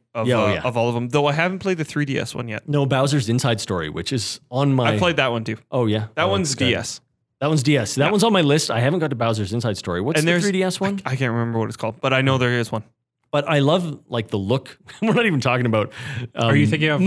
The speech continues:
Speaker 2: Mario.
Speaker 3: s-, the Sticker Star game?
Speaker 1: No, that's
Speaker 2: That's
Speaker 1: a Paper Mario
Speaker 2: Paper
Speaker 1: game.
Speaker 2: Mario.
Speaker 3: Okay.
Speaker 1: This is Mario and Luigi.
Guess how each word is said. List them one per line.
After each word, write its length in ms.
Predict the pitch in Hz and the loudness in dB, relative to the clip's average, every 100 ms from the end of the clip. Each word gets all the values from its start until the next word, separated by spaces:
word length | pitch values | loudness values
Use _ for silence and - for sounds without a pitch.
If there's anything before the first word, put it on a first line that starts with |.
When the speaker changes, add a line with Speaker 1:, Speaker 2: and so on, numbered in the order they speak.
| 123 117 | 2 2
Speaker 2:
Mario. 60 | 123 123 110 | 4 4 4
Speaker 3:
s-, 80 | 107 | 0
the 300 | - 120 107 | -4 -2 -2
Sticker 560 | - - - 147 143 | -2 -4 -2 -2 -2
Star 480 | 131 - 143 151 147 - _ - | -2 -2 -2 -2 -6 -12 _ -10
game? 220 | 151 156 | -8 -4
Speaker 1:
No, 200 | 147 151 | 0 0
that's 260 | 147 143 113 | 2 2 4
Speaker 2:
That's 180 | 113 117 | 2 2
Speaker 1:
a 240 | 131 120 | 2 2
Paper 300 | 113 127 120 | 2 0 -2
Mario 160 | 95 - | -4 -4
Speaker 2:
Paper 80 | 98 | -2
Speaker 1:
game. 80 | 87 | -2
Speaker 2:
Mario. 240 | 82 80 - _ - | -2 -6 -10 _ -10
Speaker 3:
Okay. 180 | 104 98 | -8 -2
Speaker 1:
This 160 | 139 - | 0 2
is 200 | 127 110 | 0 0
Mario 360 | 120 120 117 110 | 0 2 2 0
and 80 | |
Luigi. 380 | 110 98 - - | -2 -6 -8 -14